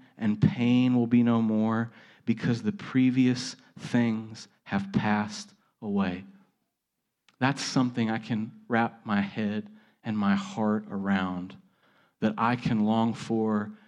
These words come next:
and hope in. And that moment does, as Paul said, make the trials and sufferings of this world seem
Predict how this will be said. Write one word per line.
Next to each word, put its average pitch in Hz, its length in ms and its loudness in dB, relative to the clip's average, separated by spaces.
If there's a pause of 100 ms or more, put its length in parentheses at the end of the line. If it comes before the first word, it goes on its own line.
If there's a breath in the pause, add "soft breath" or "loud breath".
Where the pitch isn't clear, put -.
(220 loud breath)
and 104 120 -4
hope 123 380 -2
in. 110 500 0 (260 loud breath)
And 110 240 0
that 139 220 0
moment 127 520 0
does, 120 520 0
as 131 140 -8
Paul 123 320 -4
said, 95 440 -6 (920 soft breath)
make 117 320 -2
the 107 100 -4
trials 123 600 2
and 98 100 0
sufferings 120 640 0
of 104 160 -4
this 104 220 -6
world 110 460 -2
seem 113 560 -2